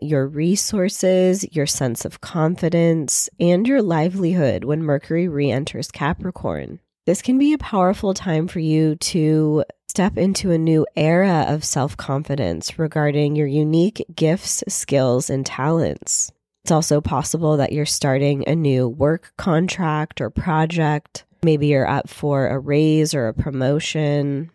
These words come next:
or you could just be funneling more of your mental energy into the logistical side of your finances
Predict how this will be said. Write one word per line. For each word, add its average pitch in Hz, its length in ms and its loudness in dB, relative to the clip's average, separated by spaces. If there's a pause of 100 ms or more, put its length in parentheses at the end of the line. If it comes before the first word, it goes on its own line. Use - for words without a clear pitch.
(120)
or 214 60 2
you 262 120 4
could 302 240 -2
just - 260 -4
be 262 120 0
funneling 170 480 2
more 151 320 2
of 160 180 0
your 160 100 2
mental 135 360 -2
energy 185 760 2
into 147 880 0 (340)
the 165 100 -2
logistical 202 680 0
side 160 480 0
of 147 160 -4
your 101 140 -4
finances 190 1160 0